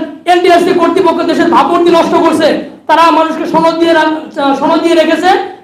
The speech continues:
চাকরি দিচ্ছে না, দেশের ভাবমূর্তি নষ্ট করছে।" তিনি বলেছেন, "ঠিক আছে, আমাদেরকে একটু সময় দাও, আমরা এটা নিয়ে কাজ করব।" শিক্ষা উপদেষ্টা স্যার, শিক্ষা সচিব ম্যামের আন্তরিকতা দেখলেও আমরা আমাদের নিয়োগের সাথে সংশ্লিষ্ট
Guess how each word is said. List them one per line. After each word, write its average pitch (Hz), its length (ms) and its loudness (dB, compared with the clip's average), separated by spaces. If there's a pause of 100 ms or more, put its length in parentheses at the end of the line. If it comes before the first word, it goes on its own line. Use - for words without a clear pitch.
(100)
চাকরি 330 300 2
দিচ্ছে 339 260 0
না, 320 80 0
দেশের 320 240 -2
ভাবমূর্তি 330 420 0
নষ্ট 330 280 0
করছে।" 302 420 0 (760)
তিনি 339 160 2
বলেছেন, 339 360 0
"ঠিক 320 120 0
আছে, 349 140 2
আমাদেরকে 320 380 0
একটু 320 160 -4
সময় 330 280 2
দাও, 339 160 2
আমরা 320 160 2
এটা 320 120 -2
নিয়ে 320 280 -2
কাজ 320 240 0
করব।" 294 480 -2 (260)
শিক্ষা 330 200 2
উপদেষ্টা 339 420 0
স্যার, 330 220 0
শিক্ষা 330 220 -2
সচিব 330 260 -2
ম্যামের 320 480 -2 (100)
আন্তরিকতা 330 560 2
দেখলেও 320 480 0 (260)
আমরা 320 480 0 (320)
আমাদের 320 680 0
নিয়োগের 339 340 2
সাথে 320 420 0 (460)
সংশ্লিষ্ট 339 480 0